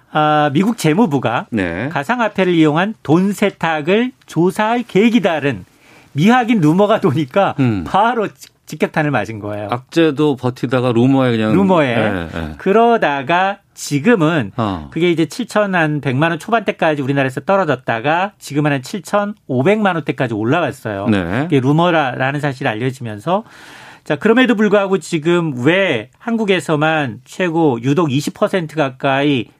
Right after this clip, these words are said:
Speaker 1: 프리미엄이 붙느냐.
Speaker 2: 음.
Speaker 1: 살려는 사람들이 더 많아요.
Speaker 2: 네.
Speaker 1: 팔려는 사람보다.
Speaker 2: 음.
Speaker 1: 자, 그러면 야,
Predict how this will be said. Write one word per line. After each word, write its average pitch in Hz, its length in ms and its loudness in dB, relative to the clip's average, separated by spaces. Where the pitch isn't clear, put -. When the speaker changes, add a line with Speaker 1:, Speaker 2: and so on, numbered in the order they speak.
Speaker 1:
프리미엄이 220 520 4
붙느냐. 120 760 0
Speaker 2:
음. 90 300 -4
Speaker 1:
살려는 240 380 -2
사람들이 165 380 0
더 127 120 -6
많아요. 107 360 -4
Speaker 2:
네. 95 380 -2
Speaker 1:
팔려는 202 340 -2
사람보다. 107 640 -8
Speaker 2:
음. 90 380 -4
Speaker 1:
자, 175 140 -4
그러면 156 760 2
야, 139 260 -2